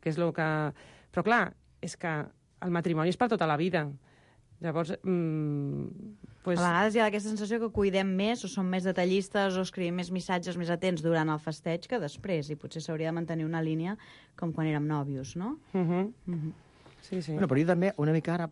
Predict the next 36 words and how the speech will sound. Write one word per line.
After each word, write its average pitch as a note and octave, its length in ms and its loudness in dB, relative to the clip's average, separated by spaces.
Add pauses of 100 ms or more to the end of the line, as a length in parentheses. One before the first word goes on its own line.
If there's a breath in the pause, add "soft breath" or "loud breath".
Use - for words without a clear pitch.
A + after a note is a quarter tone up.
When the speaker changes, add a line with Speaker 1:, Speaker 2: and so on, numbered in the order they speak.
(140)
Speaker 3:
com C3+ 180 0
a C3 40 2
contrapunt, C3+ 640 4 (160)
perquè A2+ 320 -10 (160)
el, A#2 300 -8
quan A2+ 140 -4 (220)
el A2+ 80 -6
Jaume A#2+ 200 -2
estava C3+ 260 0
parlant C3 400 2 (340 loud breath)
de B2 120 -2
la A#2+ 60 0
importància A#2+ 440 -2
de A#2 60 -4
la G2 60 -8
sexualitat A#2 560 -4 (260)
i, G#2+ 160 -2 (120)
i, - 80 -16 (200)
i F#2+ 80 -10
el F2 100 -12
cent G2+ 220 -8
per G#2+ 120 -8
cent G#2+ 200 -6
d'acord A2 340 -8
a G#2+ 60 -10
tot G2+ 160 -10
el G2+ 100 -8
que A2 80 -10
ha G#2+ 40 -6
dit, A#2 280 -2 (720 soft breath)
però B2 140 2
hi B2 80 4
ha C3+ 80 2
un C#3+ 80 2
altre C#3+ 220 -4
vessant D#3+ 400 -2